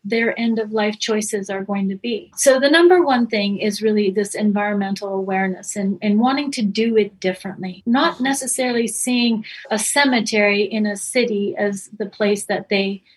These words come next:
Speaker 1: think they want to be resting in forever. I think a lot of folks think too that if they were to cremate, then those ashes can just be scattered willy-nilly off of their favorite viewpoint at a state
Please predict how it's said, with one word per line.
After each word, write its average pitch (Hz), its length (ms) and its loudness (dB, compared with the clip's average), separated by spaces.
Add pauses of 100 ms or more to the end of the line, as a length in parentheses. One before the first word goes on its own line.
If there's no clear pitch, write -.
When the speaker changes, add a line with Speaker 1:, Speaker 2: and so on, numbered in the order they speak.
(200)
Speaker 1:
think 208 240 0
they 202 160 0
want 190 260 0
to 190 100 0
be 190 160 2
resting 185 540 -2
in 196 140 -10
forever. - 600 -6
I 226 80 2
think 254 220 2
a 233 40 2
lot 233 300 4
of 220 100 -2
folks - 460 0
think 214 300 -4
too 233 260 -2
that 196 220 0 (420)
if 226 200 0
they 214 160 2
were 208 160 0
to 202 120 -6
cremate, 254 640 2
then 208 260 0
those 202 380 0
ashes 190 380 0
can 185 220 -4
just 190 260 -6
be 196 100 0
scattered 180 680 -2
willy-nilly 185 760 -2 (240)
off 214 220 2
of 185 160 0
their 202 160 4
favorite 190 640 0 (320)
viewpoint 202 760 0
at 202 140 2
a 202 80 -2
state - 340 -4